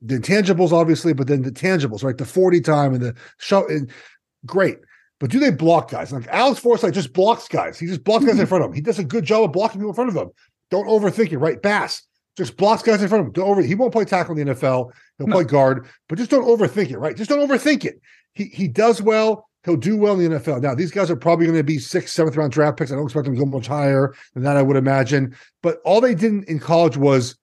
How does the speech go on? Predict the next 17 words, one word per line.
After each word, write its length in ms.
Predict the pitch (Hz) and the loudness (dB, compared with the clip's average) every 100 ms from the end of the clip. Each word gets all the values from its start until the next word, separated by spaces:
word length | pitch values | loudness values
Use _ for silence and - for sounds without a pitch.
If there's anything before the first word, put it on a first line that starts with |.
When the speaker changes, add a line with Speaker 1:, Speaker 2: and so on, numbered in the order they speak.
| _ _ _ _ - | _ _ _ _ 0
Speaker 1:
block 280 | 160 240 - | 2 2 0
people. 440 | 123 - 82 _ _ _ _ - | -4 -4 -14 _ _ _ _ -4
And 300 | 156 147 143 - | 0 0 0 -6
I 100 | 160 | -4
expect 240 | 131 220 | 0 0
them 80 | 214 | 0
to 60 | 175 | 0
do 60 | |
the 40 | 135 | -2
same 200 | 175 170 | -2 0
thing 80 | 170 | 0
in 40 | |
the 60 | 151 | 0
N 60 | |
F 140 | 135 180 | -2 -4
L. 100 | 123 | -2
Yeah, 280 | 156 156 | 0 -2